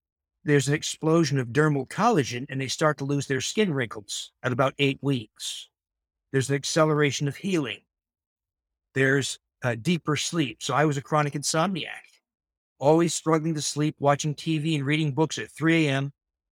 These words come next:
I sleep now straight through nine hours, vivid dreams. Those of us who use actigraphic devices like an Apple Watch or an Oura Ring or a Whoop or a Fitbit and track rem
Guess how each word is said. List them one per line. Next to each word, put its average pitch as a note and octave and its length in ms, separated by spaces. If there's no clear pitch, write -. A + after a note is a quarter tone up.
I C3 120
sleep D#3 340
now C#3 180
straight E3+ 420
through D#3+ 260
nine C#3+ 320
hours, C3 580
vivid E3 300
dreams. C#3+ 540
Those D#3 240
of D#3 80
us D#3 160
who D3 80
use C#3+ 240
actigraphic C#3+ 720
devices D3+ 680
like A2+ 160
an A#2 160
Apple D3 340
Watch C3 520
or A2+ 100
an A2+ 160
Oura B2+ 400
Ring C3 500
or A#2+ 220
a A#2 80
Whoop C3+ 480
or B2+ 160
a A#2+ 60
Fitbit C#3+ 460
and D3 180
track D3 340
rem D3 540